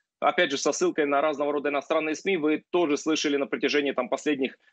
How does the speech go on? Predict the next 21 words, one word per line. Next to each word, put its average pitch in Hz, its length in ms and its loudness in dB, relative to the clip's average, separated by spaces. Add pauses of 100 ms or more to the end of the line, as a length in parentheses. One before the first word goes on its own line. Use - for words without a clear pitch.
двух, 151 340 4
даже 156 200 2
трех 175 240 2
десятков 143 420 -2
лет, 175 140 0
что - 180 -2
что-то 180 320 -2
периодически 143 520 -2
взрывалось 151 520 0
и 139 60 -2
происходило 139 540 0
в 135 60 0
Иране, 165 360 2
не 151 100 -2
обязательно 143 480 0 (260)
туда 143 180 2
летели 143 280 2
самолеты, 135 560 0
начнем 104 320 -2
с - 80 -2
этого. - 280 -2